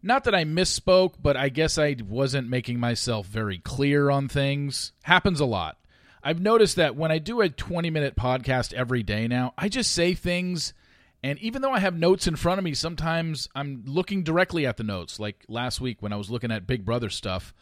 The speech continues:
and I literally had Terrence written in my notes, yet I was saying Michael. And I didn't even realize it until you pointed it out to me, a few of you.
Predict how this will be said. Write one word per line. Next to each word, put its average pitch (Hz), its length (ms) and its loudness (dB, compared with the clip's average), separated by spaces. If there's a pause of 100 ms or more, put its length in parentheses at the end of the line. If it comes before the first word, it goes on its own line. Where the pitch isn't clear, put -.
(480)
and 127 100 -2
I 131 100 0
literally 147 720 2
had 139 280 0
Terrence 170 420 0
written 143 280 0
in 135 80 0
my 131 100 2
notes, 143 340 2
yet 123 160 0
I 123 40 2
was 117 160 0
saying 131 300 -2
Michael. 110 380 -4
And 123 120 -4
I 147 40 0
didn't 240 160 -4
even 262 140 0
realize 233 400 4
it - 100 -14
until 143 220 -2
you 143 120 -4
pointed 151 280 -2
it 135 120 -4
out 160 200 0
to 113 80 -8
me, 82 120 -10
a 80 60 -12
few 123 220 -2
of 92 80 -6
you. 87 200 -10